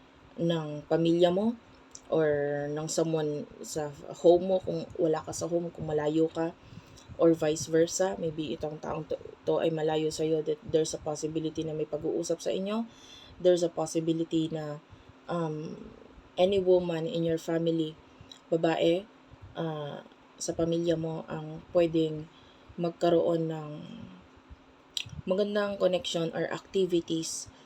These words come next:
sa inyo. Okay? And, uh, this will be very, you know, supportive and pwedeng maging malakas lalo ang inyong connection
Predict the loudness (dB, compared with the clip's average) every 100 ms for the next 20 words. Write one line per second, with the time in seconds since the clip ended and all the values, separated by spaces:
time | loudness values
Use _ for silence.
0 | -18 -4 -2 0 0 -2 -4 -10 -20 -16
1 | -6 -2 0 -2 -4 -18 -20 -20 -6 -4
2 | -2 -4 -2 -2 -2 -8 -12 -20 -20 -20
3 | -4 2 4 4 4 4 4 2 6 6
4 | 4 0 -2 -2 -4 -6 -12 -20 -20 -20
5 | -2 2 2 0 -4 -10 -16 -20 -20 -20
6 | -20 -20 -20 -20 -20 -20 -8 -2 2 4
7 | 2 2 0 -2 -4 -4 -4 -6 -6 -6
8 | -14 -20 -20 2 4 6 6 4 -2 -2
9 | -6 -12 -20 -14 0 2 2 0 0 -2
10 | -2 0 4 2 2 -4 -4 2 2 4
11 | 4 4 2 -4 -2 -2 -2 -2 -2 -6
12 | -6 -6